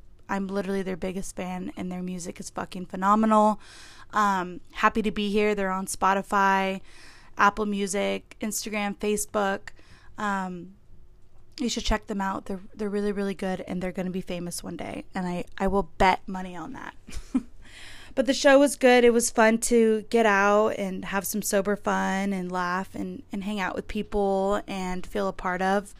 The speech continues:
Um, but definitely, definitely didn't feel good the next day, so decided to isolate and stay in bed, which is hard for me because I can't sit still. And I don't know if that's A D H D or I need to meditate more. I'm not sure, but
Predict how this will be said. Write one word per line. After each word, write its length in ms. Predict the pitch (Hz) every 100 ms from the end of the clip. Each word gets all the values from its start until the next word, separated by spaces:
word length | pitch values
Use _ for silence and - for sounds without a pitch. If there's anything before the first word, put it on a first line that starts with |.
| - - - - - - -
Um, 320 | 208 190 180
but 200 | 175 196
definitely, 720 | 220 208 247 220 208 202 208
definitely 360 | - 202 220 208
didn't 240 | 196 190
feel 220 | - 190
good 260 | 185 185 180
the 80 | 185
next 300 | 180 - -
day, 280 | 185 175 175
so 380 | - 190 180 180 - - - - - -
decided 440 | 190 202 185 180
to 280 | - 196 196 -
isolate 420 | 196 190 - 190
and 100 | 180
stay 220 | - 185
in 120 | 180 175
bed, 300 | 175 170 -
which 180 | 262
is 120 | 554 -
hard 300 | 247 294 -
for 160 | 240
me 200 | 202 185
because 320 | 190 196 226 -
I 140 | 240 302
can't 340 | - 427 392
sit 280 | - 269 -
still. 540 | - 214 190 170 - -
And 240 | 220 208 -
I 80 |
don't 80 | 294
know 80 | 339
if 80 | 311
that's 240 | 262 - -
A 140 | 226
D 120 | 240
H 260 | 233 202 -
D 460 | 226 214 214 208 -
or 480 | 202 190 190 185 180 - - - - - - - - - -
I 100 | 220
need 100 | 220
to 60 |
meditate 520 | 196 196 226 220 233 226
more. 360 | 233 226 220 -
I'm 160 | 240
not 200 | 269 262
sure, 460 | - 214 196 196 202
but 320 | 214 196 170